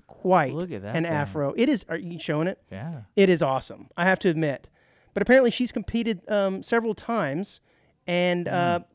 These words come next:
Speaker 1: it's, it's gotten larger and larger and larger, as hair tends to do. And I wish I could find this in the article, but a few years ago when she competed, um, it was only four and a half feet w-, uh, around in circumference, I think. So it's getting larger. Uh, da, da, da, da, da, da.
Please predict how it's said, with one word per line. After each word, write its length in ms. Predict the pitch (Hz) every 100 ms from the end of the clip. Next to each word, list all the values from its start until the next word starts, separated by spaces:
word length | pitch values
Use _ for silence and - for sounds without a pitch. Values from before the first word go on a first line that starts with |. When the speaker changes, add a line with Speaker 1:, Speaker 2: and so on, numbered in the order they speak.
| -
Speaker 1:
it's, 160 | 196
it's 160 | - 196
gotten 240 | 226 247
larger 260 | 196 208 190
and 80 | 180
larger 220 | 180 165
and 60 | 170
larger, 260 | 170 147 -
as 260 | 120 113
hair 260 | - 131 120 -
tends 280 | 147 127 -
to 100 | 135
do. 160 | 165
And 80 | 156
I 60 | 147
wish 240 | 156 170
I 60 | 175
could 160 | 170 -
find 260 | 190 190
this 140 | 190 190
in 60 |
the 60 | 190
article, 300 | 196 196 202
but 120 | 175
a 40 | 175
few 140 | 190
years 220 | 185 220
ago 160 | 190 175
when 100 | 165
she 120 | -
competed, 480 | - 143 175 165 156 _ _ _ _ -
um, 220 | 165 170
it 80 | 190
was 160 | 180 180
only 220 | 175 160
four 380 | - - 208 247
and 80 |
a 40 | 135
half 220 | - 117
feet 240 | - 127
w-, 160 | 135 135
uh, 160 | 156 135 156
around 320 | 131 120 113
in 60 |
circumference, 540 | 123 135 - 117 117 110
I 80 | 110
think. 340 | - 113 - _ _ _ _
So 180 | 160
it's 140 | 160 -
getting 420 | 170 185 185 180 -
larger. 560 | 156 160 175 202 147 - - _ _ _ _ _ _ _ _ _ - - _ _
Uh, 260 | 202 202 208
da, 100 | 202
da, 100 | 196
da, 120 | 185
da, 100 | 175
da, 120 | 151
da. 240 | 147 196